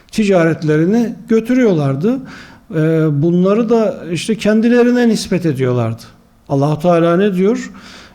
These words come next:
İşte sizin yaptığınız anlaşmalar, kış ve yaz yolculuklarında yaptığınız anlaşmalar sizin elinizde olmuş anlaşmalar değildir diyor. Üçüncü ayette ne diyor Rabbimiz?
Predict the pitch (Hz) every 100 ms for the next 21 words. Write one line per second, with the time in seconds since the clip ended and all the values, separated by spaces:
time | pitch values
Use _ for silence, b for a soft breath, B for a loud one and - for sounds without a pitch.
0 | - - 147 - 156 185 180 175 175 -
1 | 185 190 185 185 165 156 175 165 - 214
2 | 254 180 - - - - - 180 - 160
3 | 170 165 160 160 156 165 175 165 160 170
4 | 165 180 175 156 156 180 190 220 233 240
5 | 175 - B B B B - - - 151
6 | 160 185 175 175 - - 165 170 175 180
7 | 165 170 165 170 170 151 160 151 - 151
8 | 151 139 156 156 117 113 104 - 107 -
9 | - _ 135 - 147 151 151 147 151 156
10 | 175 143 131 123 123 - 147 214 -